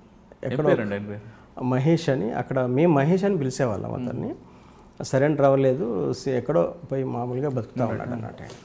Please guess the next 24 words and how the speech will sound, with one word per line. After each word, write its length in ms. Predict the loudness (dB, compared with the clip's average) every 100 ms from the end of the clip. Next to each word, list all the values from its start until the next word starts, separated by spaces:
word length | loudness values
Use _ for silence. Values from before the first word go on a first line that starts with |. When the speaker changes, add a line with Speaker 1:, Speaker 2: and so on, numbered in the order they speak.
| -20 -20 -20 -20 -20 -20 -20 -20 -20 -20 -10 -6
Speaker 2:
అట్లా 380 | -2 2 4 4
ఇక 160 | 6
ఆయన 220 | 4 6
వెళ్ళిపోయాడు. 520 | 4 4 2 2 0 -4 -10 -18 -8
ఆ, 420 | -4 -2 -2 -4 -6 -6
మేము 260 | -2 0 0
ఇక్కడ 220 | 0 -2
వచ్చి 200 | -2 -4
పని 260 | -4 -2
చేసుకుంటా 440 | -2 -4 -8 -6 -8
ఉన్నాము. 360 | -8 -8 -10 -8
ఇక్కడ 260 | 0 6 6
కూడా 220 | 6 2
ఒక 160 | 2
యూనిట్ 400 | 2 2 0 -2
స్టార్ట్ 380 | -6 -6 -6 -6
అయింది 220 | -12 -14
ఇక్కడ. 260 | -16 -14 -2
Speaker 1:
జబల్పూర్. 380 | 0 0 -6 -12 -14 -20 -20 -20 -18 -12
Speaker 2:
జబల్పూర్లో 400 | -12 -10 -8 -6
ఒక 120 | -6
యూనిట్ 280 | -6 -8 -8
స్టార్ట్ 260 | -10 -8
అయింది. 240 | -8 -8